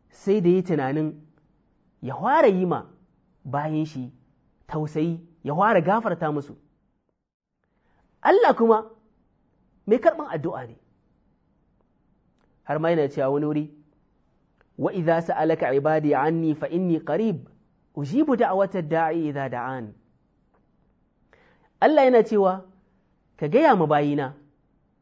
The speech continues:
lalle ni ina kusa da su, ina nan kusa da su, ina karɓan addu'a kuma duk wanda ya roƙe ni."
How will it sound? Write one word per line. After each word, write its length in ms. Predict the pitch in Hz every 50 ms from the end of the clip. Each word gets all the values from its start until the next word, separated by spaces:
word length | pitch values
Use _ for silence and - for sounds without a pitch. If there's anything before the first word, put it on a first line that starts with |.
| _ _ _ _ _ _ _ _ _ _ _ _ _ _ _ _ _ _ _ _ _ _ _ _ _ _ _ _ _ _ _ _ _ _ _ _ _ -
lalle 380 | 123 160 190 202 202 214 214 208
ni 140 | 214 220
ina 240 | 247 277 240 208 -
kusa 220 | - - - - 120
da 80 | 117
su, 120 | 110 - _ _ _ _ _ _ _ _ _ _ _ _ _ _ -
ina 260 | 302 294 349 214 220
nan 200 | 254 349 392 349
kusa 200 | - 320 - 320 294
da 80 | 220
su, 180 | - - 135 - - _ _ _ _ _ _ _ _ _ _ _ _ _ _ _ _ _ _ _ _ _ _ _ _ _ _ _ _ _ _ _ _ _ _ _ _ _ _ _ _ _ _ _ _ -
ina 240 | 240 269 269 247 220
karɓan 360 | - - 269 277 - - - -
addu'a 340 | 285 320 - - - 185 175
kuma 180 | - 220 220 208
duk 180 | 170 214 277 370
wanda 200 | 403 320 226 196
ya 80 | 190 175
roƙe 300 | 151 135 - - 123 123
ni." 100 | 113 104